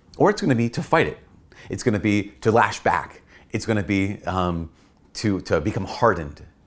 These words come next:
But there is another way, and that other way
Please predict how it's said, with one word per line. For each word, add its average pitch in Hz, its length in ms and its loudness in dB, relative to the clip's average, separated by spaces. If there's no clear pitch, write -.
But 104 120 -6
there 151 120 6
is 170 100 2
another 104 400 2
way, 104 220 0
and 80 120 -6
that - 120 -10
other 139 200 0
way 85 380 -4